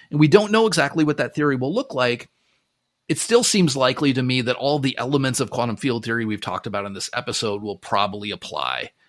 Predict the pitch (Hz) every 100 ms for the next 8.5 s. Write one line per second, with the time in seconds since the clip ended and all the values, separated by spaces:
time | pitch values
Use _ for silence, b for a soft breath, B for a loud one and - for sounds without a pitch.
0 | _ 131 120 98 110 113 104 101 90 82
1 | - 62 - - _ _ _ _ _ _
2 | _ _ _ _ _ _ _ b b b
3 | b 143 185 254 254 - 208 220 262 285
4 | 269 - 190 202 170 147 139 156 151 -
5 | 156 156 147 131 117 113 117 107 120 110
6 | 107 104 _ b b b b b _ _
7 | _ 170 165 285 330 220 - 143 - 120
8 | 123 120 104 107